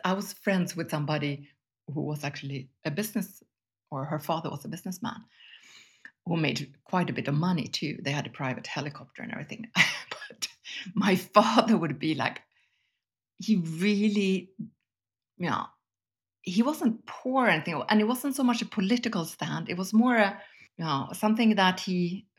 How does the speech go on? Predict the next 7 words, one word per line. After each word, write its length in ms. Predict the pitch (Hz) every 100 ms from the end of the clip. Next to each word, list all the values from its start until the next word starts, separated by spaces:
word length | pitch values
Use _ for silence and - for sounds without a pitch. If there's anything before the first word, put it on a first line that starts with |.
| -
felt 260 | 180 170 170 - _ _ _ _ _ _ _ _
didn't 300 | - 180 175
pay 140 | 180 170
attention 500 | - 180 160 - 147
to 120 | 151
the 360 | 156 147 - - _ _ -
things 400 | 165 156 147 -